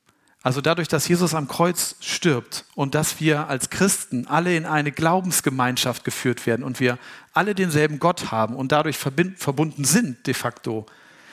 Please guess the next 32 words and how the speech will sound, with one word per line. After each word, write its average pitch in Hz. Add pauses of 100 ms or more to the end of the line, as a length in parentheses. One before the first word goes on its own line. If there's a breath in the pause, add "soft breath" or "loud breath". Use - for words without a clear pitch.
(120 loud breath)
wenn 139
das 180
schon 170
die 151
Einheit 160
ist, -
die 143
Jesus 139
sich 143
hier 135
wünscht 165
und 120
die 135
er 127
sieht, 151 (480 loud breath)
dann 131
muss 170
er 185
dafür 170
nicht 185
beten. 123
Die 139
stiftet -
er 131
in 131
dem 170
Moment, 170
wo 160
er 147
am 143
Kreuz -
hängt 240